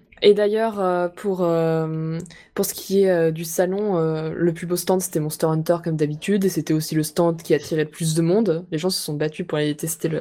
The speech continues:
la nouvelle monture. Et si vous voulez en a-, savoir plus sur comment s'est déroulé le T G S au Japon, il y a un, il y a un petit, euh, podcast, euh, d'expatriés, euh, au Japon. Je ne sais pas si vous le connaissez, euh,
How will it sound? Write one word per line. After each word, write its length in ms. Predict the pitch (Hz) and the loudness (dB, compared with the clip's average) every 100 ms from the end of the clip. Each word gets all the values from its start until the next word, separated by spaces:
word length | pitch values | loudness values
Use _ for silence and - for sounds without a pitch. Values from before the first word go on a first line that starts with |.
| - | 0
la 120 | 160 | 2
nouvelle 180 | 160 160 | 4 4
monture. 400 | 156 160 233 247 - - - - | 2 -4 -2 -4 -8 -20 -18 -4
Et 80 | 185 | -2
si 160 | 269 | 0
vous 60 | 247 | 2
voulez 200 | 202 214 | 4 4
en 120 | 208 | 4
a-, 120 | 190 | 2
savoir 300 | 185 208 208 | 2 0 0
plus 220 | - 269 - | -4 -6 -4
sur 180 | 196 | -2
comment 180 | - 226 | -2 -2
s'est 140 | 226 196 | -2 0
déroulé 280 | 196 208 | 2 2
le 140 | 202 165 | 0 -2
T 140 | 214 | -2
G 100 | 185 | -2
S 160 | 190 196 | -2 0
au 40 | |
Japon, 300 | 175 160 262 | 0 0 0
il 80 | 285 | 2
y 40 | 180 | 2
a 60 | |
un, 360 | 165 160 160 165 - - - - - _ _ - | 2 0 -2 -6 -12 -20 -18 -20 -20 _ _ 2
il 40 | |
y 40 | 208 | 4
a 60 | |
un 120 | 202 202 | 4 -2
petit, 360 | - - 254 | -6 2 4
euh, 380 | 208 185 180 180 | 4 4 2 0
podcast, 580 | 180 185 - 214 - - | -2 -6 -4 -4 -4 0
euh, 400 | 175 165 165 165 | 2 2 0 -2
d'expatriés, 760 | 165 214 - 262 247 226 233 | -2 -4 -4 -4 -4 -2 0
euh, 200 | 202 170 - | 0 0 0
au 100 | 208 | 0
Japon. 320 | 202 190 240 | 0 0 -4
Je 60 | |
ne 40 | 226 | -2
sais 80 | - | -2
pas 100 | 254 | -2
si 120 | 226 | -2
vous 60 | |
le 60 | 208 | -2
connaissez, 600 | 254 247 240 - 233 233 | 0 2 0 0 2 2
euh, 180 | 170 | 2